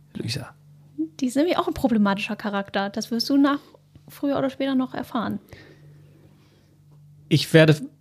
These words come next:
Speaker 1: versuchen, Walter lieben zu lernen.
Speaker 2: Das ist gut.
Speaker 1: Ich nehme mir das jetzt stark vor.
Speaker 2: Ich werde dir ja auch erzählen, warum man ihn lieben sollte und kann.
Speaker 1: Noch eine kurze Zuhörerinformation.
Speaker 2: Mhm.
Speaker 1: Jetzt kommt der harte Bruch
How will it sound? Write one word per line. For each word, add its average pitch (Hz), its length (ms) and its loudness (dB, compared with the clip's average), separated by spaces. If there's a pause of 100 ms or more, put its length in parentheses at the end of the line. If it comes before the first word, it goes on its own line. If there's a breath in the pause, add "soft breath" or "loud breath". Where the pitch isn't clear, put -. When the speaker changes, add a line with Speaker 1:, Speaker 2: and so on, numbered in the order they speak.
(140)
Speaker 1:
versuchen, 131 500 8
Walter 117 280 8
lieben 104 240 2
zu - 140 0
lernen. 95 400 0 (320)
Speaker 2:
Das - 160 -14
ist - 140 -12
gut. - 300 -4 (100)
Speaker 1:
Ich 110 120 6
nehme 139 140 8
mir 139 60 8
das 123 120 6
jetzt 123 200 0
stark - 280 2
vor. 95 280 6
Speaker 2:
Ich 277 120 0
werde 302 220 4
dir 269 40 6
ja 247 120 2
auch 226 60 -4
erzählen, 240 360 4
warum 214 200 2
man 208 180 0
ihn 214 100 0
lieben 208 280 -2
sollte 220 400 -4 (200)
und 208 160 -4
kann. - 260 -8 (680)
Speaker 1:
Noch 131 160 8
eine 147 100 8
kurze 135 520 6
Zuhörerinformation. 123 1600 6 (960)
Speaker 2:
Mhm. 226 260 2
Speaker 1:
Jetzt - 140 -10
kommt 117 160 6
der 104 60 10
harte 110 180 6
Bruch 110 320 4